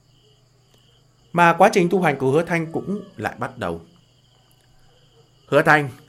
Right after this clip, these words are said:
mặc dù toàn bộ nguyên anh của ngươi đã vào tứ giai, nhưng kỳ thật một bộ phận vẫn chưa được ngươi đào móc ra lực lượng chân chính. Cho nên mặt trời buộc trên lưng ngươi vẫn không thể bỏ xuống, mũ trên đỉnh đầu cũng không thể tháo ra."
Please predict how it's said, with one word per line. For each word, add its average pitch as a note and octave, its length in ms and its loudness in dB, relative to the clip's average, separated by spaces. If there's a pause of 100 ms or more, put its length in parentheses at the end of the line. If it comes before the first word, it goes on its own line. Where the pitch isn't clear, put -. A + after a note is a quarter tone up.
mặc C#3+ 200 2
dù D#3 280 4
toàn C#3+ 240 2
bộ C3+ 180 4
nguyên E3 180 0
anh E3+ 160 4
của A2+ 100 0
ngươi C#3+ 180 2
đã D3 100 -2
vào C#3+ 200 -2
tứ C#3+ 140 -4
giai, D3+ 300 0 (200)
nhưng D#3 260 -2
kỳ C#3 200 -2
thật B2+ 280 -6
một B2 180 -4
bộ B2+ 240 0
phận C3 220 -4
vẫn D3 260 -2
chưa E3 120 0
được B2 160 -4
ngươi C3+ 160 -2
đào B2 180 -2
móc C#3+ 360 -8
ra C3+ 100 -4
lực A#2 200 -8
lượng - 200 -6
chân A2 200 -2
chính. D#3+ 340 -4 (600)
Cho F#3+ 120 0
nên F#3 200 0
mặt D#3+ 180 0
trời D3 140 2
buộc D3 200 0
trên E3+ 160 -2
lưng E3+ 180 -2
ngươi D#3+ 160 -4
vẫn E3 180 -8
không D#3+ 160 -8
thể E2+ 100 -8
bỏ F2+ 220 -8
xuống, C#3+ 340 -6 (200)
mũ D3 340 0
trên D3 200 -2
đỉnh G2 200 -8
đầu G#2+ 260 -2
cũng B2+ 160 -8
không A2+ 220 -6
thể E2+ 120 -12
tháo F#2+ 240 -10
ra." G#2 260 -4